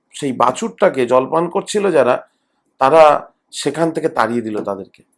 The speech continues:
তাড়িয়ে দিয়ে তিনি সেখানে জল পান করতে লাগলেন। এই যে তার পাপ,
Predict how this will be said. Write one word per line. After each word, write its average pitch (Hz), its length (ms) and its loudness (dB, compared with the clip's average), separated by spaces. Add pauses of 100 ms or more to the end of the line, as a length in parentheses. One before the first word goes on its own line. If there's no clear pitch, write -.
(240)
তাড়িয়ে 170 300 0
দিয়ে 233 200 0
তিনি 196 380 -4
সেখানে 160 360 0
জল 117 200 0
পান 107 220 -6
করতে 101 280 -12
লাগলেন। 95 340 -14 (540)
এই 180 360 -6
যে 185 140 -8
তার 143 220 -4
পাপ, 117 340 -4